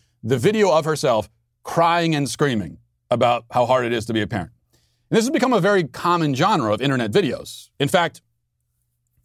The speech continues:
you know, if internet videos were distributed old school at, like, a Blockbuster video, and, and you had to go into the store to browse and rent the video you want,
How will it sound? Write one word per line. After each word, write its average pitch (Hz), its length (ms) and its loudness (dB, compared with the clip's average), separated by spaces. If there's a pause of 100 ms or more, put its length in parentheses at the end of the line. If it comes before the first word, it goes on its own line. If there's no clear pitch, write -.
(220)
you 160 100 4
know, 135 160 0
if 143 140 -2
internet 180 300 0
videos 127 440 0
were 117 140 0
distributed 135 560 0
old 135 240 0
school 160 480 -2
at, 127 100 2
like, 123 160 0
a 110 60 -2
Blockbuster 123 600 -2
video, 131 400 0 (520)
and, 131 200 0
and 127 140 -2
you 127 60 0
had 135 100 0
to 127 60 -6
go 123 200 0
into 135 140 0
the 120 100 -4
store 131 300 -2
to 127 80 0
browse 113 540 0
and 98 120 -2
rent 113 220 -2
the 107 60 -6
video 117 320 0
you 110 160 -2
want, 104 320 -2